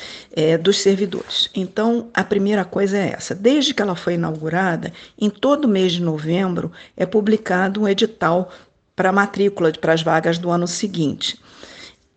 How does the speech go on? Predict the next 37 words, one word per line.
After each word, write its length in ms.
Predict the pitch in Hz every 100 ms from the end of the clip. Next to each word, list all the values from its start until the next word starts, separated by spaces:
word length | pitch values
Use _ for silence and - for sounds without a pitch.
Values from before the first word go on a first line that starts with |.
| _
Estava 380 | 220 - 208 302
parado, 580 | 233 220 180 185 202
não 140 | 202 190
foi 160 | 180
publicado 600 | 175 180 175 170 160 160
nada 460 | 170 165 180 185 170
no 140 | 165
ano 160 | 160 165
passado, 720 | 170 196 - 220 214 202 196
com 60 | 175
a 40 |
desculpa 400 | 165 170 - -
da 100 | 160
transição 460 | 165 165 160 - 160
de 80 | 175
governo, 500 | 196 196 226 208 190
houve 280 | 196 180
outras 260 | 175 170 170
transições 600 | 175 175 170 - 185 196
e 20 |
não 80 | 196
aconteceu 600 | 190 185 170 170 - 208 214 - -
nada 340 | 175 170 190
disso, 500 | 180 147 - - -
né? 240 | 160 208 226 - - - -
Então, 540 | - 220 220 - 220 226
fizemos 460 | 226 240 202 175
uma 240 | 175 175 185
live, 680 | 170 160 175 175 196 196 -
é, 380 | 160 147 147 - - - _ _
patrocinada 600 | 139 - 160 165 156 156
pelo 220 | 160 160
Movimento 720 | 160 156 160 160 156 160 -
das 180 | - 151
Mulheres 380 | 160 151 156 170
em 60 |
Luta, 440 | 208 214 220 -